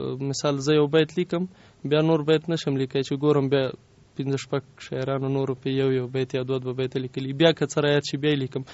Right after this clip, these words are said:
دا حتی، آه، تقریبا پنځوس،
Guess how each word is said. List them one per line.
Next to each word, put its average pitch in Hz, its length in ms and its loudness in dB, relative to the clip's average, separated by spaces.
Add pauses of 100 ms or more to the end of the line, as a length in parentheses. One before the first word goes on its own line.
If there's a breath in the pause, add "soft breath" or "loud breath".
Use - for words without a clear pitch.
(380 loud breath)
دا 170 120 6 (100)
حتی، 160 260 0
آه، 151 380 2
تقریبا 151 480 -2 (380)
پنځوس، 143 360 2